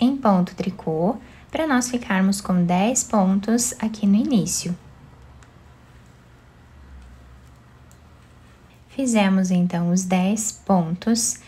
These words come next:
E agora, desse lado, eu vou trabalhar as diminuições em ponto meia. Então,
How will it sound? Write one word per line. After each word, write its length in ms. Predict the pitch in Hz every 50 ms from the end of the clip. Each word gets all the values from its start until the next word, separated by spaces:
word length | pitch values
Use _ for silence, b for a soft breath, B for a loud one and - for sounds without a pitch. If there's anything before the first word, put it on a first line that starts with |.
| B B B B B B
E 80 | 285
agora, 420 | 294 294 262 240 269 302 294 277 262
desse 400 | 247 285 339 359 - - - 196
lado, 540 | 180 180 196 214 214 190 180 175 175 185 -
eu 120 | - 262 262
vou 160 | 269 285 302
trabalhar 680 | 302 - 254 208 202 190 190 190 185 202 214 214 202
as 160 | 190 190 196
diminuições 1200 | 190 196 190 185 175 175 170 165 175 - - - 220 220 214 208 185 185 180 - - - - - - - - - - - -
em 180 | - 233 254 254
ponto 440 | - - 240 240 240 247 240 254 262
meia. 680 | 277 262 240 226 220 226 226 220 202 170 165 175 175 - B B B B B B B B B B B
Então, 640 | 240 269 277 - - - 190 196 214 214 185 180